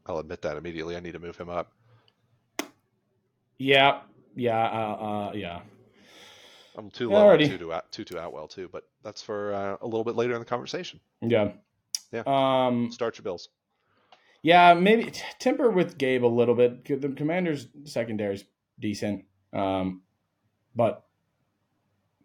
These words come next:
Speaker 1: Yeah.
Speaker 2: it's their front. Their front seven is much what's their strength of their, or their, their front four, really.
Speaker 1: Correct.
Speaker 2: Um, okay, moving along.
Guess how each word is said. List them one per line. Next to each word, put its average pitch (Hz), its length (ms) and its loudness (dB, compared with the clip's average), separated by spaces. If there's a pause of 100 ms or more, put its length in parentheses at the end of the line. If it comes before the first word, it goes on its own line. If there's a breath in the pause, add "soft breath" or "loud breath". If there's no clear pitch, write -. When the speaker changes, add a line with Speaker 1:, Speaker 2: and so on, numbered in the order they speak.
(680)
Speaker 1:
Yeah. 98 120 -4
Speaker 2:
it's - 140 -8
their 139 100 2
front. 127 340 0
Their 123 100 0
front 120 300 0
seven 90 320 -4
is 82 140 -14 (120)
much - 220 -14 (360)
what's 95 420 -12
their 90 160 -12
strength 85 400 -12
of 82 80 -16
their, 80 300 -10 (100)
or 92 60 -8
their, 85 180 -8
their 82 220 -8
front - 280 -12
four, 80 200 -8
really. 80 260 -10 (400 loud breath)
Speaker 1:
Correct. - 300 -14
Speaker 2:
Um, 127 480 2 (260)
okay, 233 300 6 (680)
moving 233 360 2
along. 123 760 4